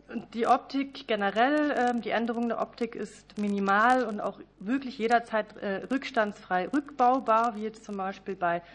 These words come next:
Sonnenschirmen genauso. Ähm, und das Problem ist auch, dass man die Optik gegenüber dem Nutzen eigentlich nicht, ähm, abwägen sollte. Das ist grundsätzlich falsch. Ähm, das ist wie bei Parkplätzen, die sind auch nicht besonders hübsch, aber der Nutzen steht natürlich im Vordergrund.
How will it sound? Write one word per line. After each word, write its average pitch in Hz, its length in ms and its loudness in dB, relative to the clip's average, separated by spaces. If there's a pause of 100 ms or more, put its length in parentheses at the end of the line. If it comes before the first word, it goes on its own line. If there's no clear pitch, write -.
Sonnenschirmen 240 840 2
genauso. 285 680 2 (680)
Ähm, 214 680 2
und 220 500 -6 (580)
das 233 160 0
Problem 233 400 2
ist 269 100 0
auch, 233 200 4
dass 233 180 -2
man 226 160 -2
die 196 120 -8
Optik - 500 -4
gegenüber 208 420 -4
dem 202 200 -8
Nutzen 220 420 -4
eigentlich 202 480 -2
nicht, 214 480 -6
ähm, 190 400 -2 (640)
abwägen 208 480 0
sollte. 208 380 0
Das 180 160 -12
ist 175 100 -18
grundsätzlich 175 540 -10
falsch. - 480 -10 (720)
Ähm, 214 280 2
das 196 140 -8
ist 220 180 -8
wie 254 80 0
bei 208 160 6
Parkplätzen, 247 640 0
die 208 100 -6
sind 208 200 -6
auch - 240 4
nicht 262 160 -4
besonders 233 480 0
hübsch, 240 380 -6
aber 214 340 4
der 214 160 -2
Nutzen 202 380 -8
steht 180 240 -10
natürlich 180 420 -12
im 175 60 -14
Vordergrund. - 580 -16